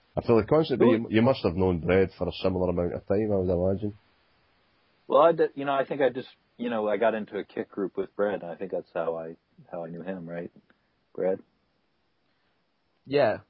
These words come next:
Speaker 3: we, well, we eventually got put into a kick group. I, I found about, out about you through Pablo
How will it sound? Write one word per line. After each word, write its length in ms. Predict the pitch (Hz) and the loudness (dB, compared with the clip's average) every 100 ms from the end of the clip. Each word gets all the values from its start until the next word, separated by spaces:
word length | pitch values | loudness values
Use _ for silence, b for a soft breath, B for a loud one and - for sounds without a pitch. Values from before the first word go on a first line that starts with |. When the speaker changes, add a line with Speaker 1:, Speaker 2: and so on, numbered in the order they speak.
| 117 | -2
Speaker 3:
we, 140 | 127 | -2
well, 240 | 127 127 | 2 2
we 160 | 117 123 | 2 2
eventually 440 | 113 127 117 110 | 2 0 -2 -6
got 200 | 104 107 | -2 -2
put 140 | 101 107 | -2 -4
into 180 | 104 101 | -4 -8
a 60 | |
kick 220 | 98 123 101 | -2 -2 0
group. 300 | 107 101 117 | -2 0 2
I, 140 | 113 | 2
I 200 | 95 120 110 | 4 2 2
found 160 | 117 110 | 0 0
about, 200 | 110 - - | 0 0 0
out 240 | 110 104 - | 0 0 -2
about 240 | 104 104 | -4 -2
you 200 | 107 104 - | -4 -6 -6
through 160 | 101 | -8
Pablo 520 | 95 98 98 98 95 | -4 -2 -2 -4 -8